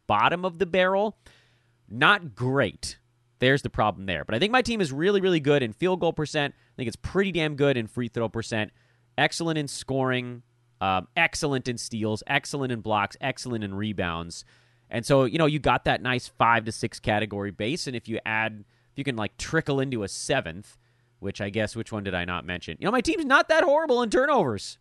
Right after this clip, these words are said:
believe it or not. So I really am punting threes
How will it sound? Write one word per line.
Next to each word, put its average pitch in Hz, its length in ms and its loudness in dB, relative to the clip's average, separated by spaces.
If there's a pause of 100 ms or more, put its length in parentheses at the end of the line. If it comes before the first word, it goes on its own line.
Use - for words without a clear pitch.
believe 139 240 2
it 120 40 0
or 120 60 0
not. 104 260 0 (2250)
So - 140 6
I 165 40 12
really 240 360 8
am 226 160 2
punting 196 420 0
threes 185 760 -4